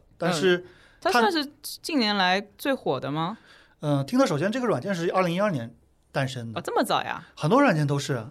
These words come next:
Speaker 1: 对，就是你
Speaker 2: 它只是默默无闻的。
Speaker 1: 对，就我以为他说是新软件，
Speaker 2: 嗯。
Speaker 1: 其实他说也好几年了。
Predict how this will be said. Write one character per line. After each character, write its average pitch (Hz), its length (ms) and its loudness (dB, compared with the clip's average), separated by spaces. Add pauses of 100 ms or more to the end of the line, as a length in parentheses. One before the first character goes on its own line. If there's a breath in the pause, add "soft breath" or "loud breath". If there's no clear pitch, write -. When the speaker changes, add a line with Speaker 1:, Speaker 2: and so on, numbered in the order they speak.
(140)
Speaker 1:
对， 123 320 -6 (100)
就 208 100 0
是 202 60 2
你 208 60 -4
Speaker 2:
它 196 60 -6
只 - 0 -
是 175 100 2
默 254 240 6
默 240 180 4
无 196 220 0
闻 170 180 2
的。 180 320 2 (140)
Speaker 1:
对， 135 240 0
就 285 160 -2
我 202 180 6
以 240 80 4
为 160 160 4
他 196 240 2
说 196 180 4
是 139 640 0
新 170 280 -2
软 127 240 2
件， 110 300 -8
Speaker 2:
嗯。 160 420 -4
Speaker 1:
其 - 120 -4
实 175 120 0
他 202 160 0
说 208 160 4
也 147 100 4
好 123 140 0
几 117 100 -8
年 110 180 -4
了。 101 220 -14